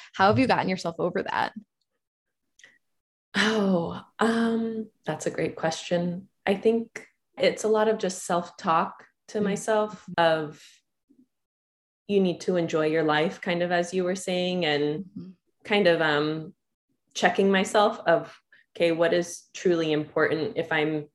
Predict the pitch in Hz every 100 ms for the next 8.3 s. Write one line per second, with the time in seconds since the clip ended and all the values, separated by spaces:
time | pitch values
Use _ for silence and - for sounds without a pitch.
0 | _ _ 214 190 185 185 185 185 185 180
1 | 156 151 151 151 151 _ 165 156 151 147
2 | - 156 147 147 - 143 151 185 - 220
3 | - 240 247 - 156 - 151 147 151 135
4 | 120 - 160 151 - 151 - 135 160 -
5 | - - 151 147 175 233 - _ - -
6 | - - 185 165 151 147 - - _ 175
7 | 160 139 139 - 147 143 147 147 - 151
8 | 139 143 -